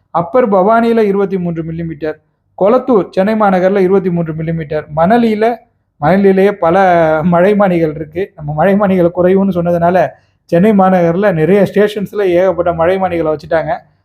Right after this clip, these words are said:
So லிஸ்ட் அதனால தான் ரொம்ப பெருசா இருக்கு சென்னை மாநகரை பொறுத்த வரைக்கும். அஹ், மத்தபடி பாத்தீங்கன்னாக்கா சென்னை மாநகர்ல சராசரியா உங்களுக்கு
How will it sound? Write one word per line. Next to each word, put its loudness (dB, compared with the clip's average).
So 0
லிஸ்ட் 0
அதனால 2
தான் 2
ரொம்ப 0
பெருசா -2
இருக்கு 0
சென்னை -2
மாநகரை -2
பொறுத்த -8
வரைக்கும். -6
அஹ், 2
மத்தபடி 2
பாத்தீங்கன்னாக்கா 2
சென்னை 0
மாநகர்ல 0
சராசரியா 0
உங்களுக்கு -6